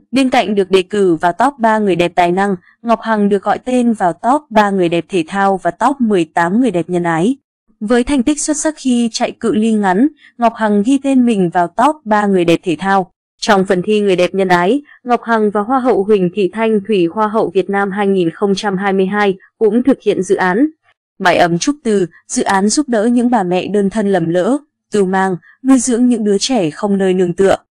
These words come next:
Ngọc Hằng cho rằng mục đích tìm thêm việc làm cho các mẹ bầu giúp họ nuôi chính bản thân, nuôi con và giảm bớt gánh nặng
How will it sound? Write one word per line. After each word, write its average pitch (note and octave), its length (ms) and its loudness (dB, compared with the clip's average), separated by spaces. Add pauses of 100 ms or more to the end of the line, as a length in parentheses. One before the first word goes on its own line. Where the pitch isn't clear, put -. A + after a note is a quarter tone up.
(160)
Ngọc A#3+ 160 -2
Hằng A3+ 300 0
cho C4+ 180 -2
rằng G#3 280 -2
mục F#3+ 140 -2
đích D4+ 220 0
tìm G3 200 -2
thêm A3+ 260 -2
việc G3 200 -2
làm F#3 280 0
cho G#3 160 -2
các C4 200 -2
mẹ A3 260 -2
bầu F#3 260 2
giúp C#4+ 220 -2
họ A3 200 -4
nuôi G3+ 240 0
chính G3+ 240 -6
bản A#3 160 -2
thân, A3+ 260 -2 (280)
nuôi G#3 160 0
con G3 360 -2
và F3+ 160 -2
giảm F3 260 -4
bớt C4 160 -4
gánh F#3+ 200 -2
nặng A#3 160 0